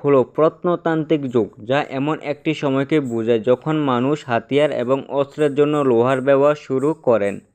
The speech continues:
এ নতুন উপাদানটি সমাজের কাজ করার পদ্ধতিকে পরিবর্তন করে, মানুষকে শক্তিশালী ধাতু প্রদান করে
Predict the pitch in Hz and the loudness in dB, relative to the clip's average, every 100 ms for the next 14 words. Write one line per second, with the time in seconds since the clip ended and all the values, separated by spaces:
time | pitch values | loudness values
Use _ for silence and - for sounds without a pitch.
0 | _ _ _ _ _ _ 147 160 160 160 | _ _ _ _ _ _ -2 -2 0 -4
1 | 170 170 - 151 170 147 131 110 143 135 | -4 -6 -10 -4 0 0 -2 -2 -4 -4
2 | 135 117 120 135 139 - 135 131 131 - | -4 -2 0 0 0 -2 0 2 0 -6
3 | _ 127 127 127 - 151 139 139 123 151 | _ -2 0 -2 -2 -2 0 -2 0 0
4 | - 151 151 147 147 147 127 110 98 98 | 2 0 2 0 -2 -4 -2 -2 -2 -4
5 | - _ _ _ _ - 131 151 151 175 | -10 _ _ _ _ -4 0 0 0 -4
6 | 165 143 - 147 165 156 139 127 113 - | -2 -6 -6 -8 -2 -2 0 2 2 0
7 | 147 - 143 135 143 135 117 104 | -4 0 0 0 -4 -4 -4 -4